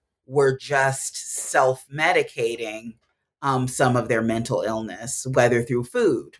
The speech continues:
or through drinking or other issues. They realized that there was a lot of trauma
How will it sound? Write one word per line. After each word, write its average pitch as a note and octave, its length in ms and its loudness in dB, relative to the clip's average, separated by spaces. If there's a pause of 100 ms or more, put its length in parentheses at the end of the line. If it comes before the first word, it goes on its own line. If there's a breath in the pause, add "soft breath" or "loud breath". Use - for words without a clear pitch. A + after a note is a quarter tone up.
(120)
or A#2+ 260 0
through B2+ 320 -2
drinking C3 720 -2
or B2+ 420 0 (320 loud breath)
other E3+ 280 0
issues. A#2 480 -4
They C3+ 120 4
realized B2 960 2
that A#2 160 -2
there B2+ 160 4
was B2+ 200 0
a A2+ 60 0
lot A#2 280 4
of G#2+ 100 -4
trauma C#3 640 0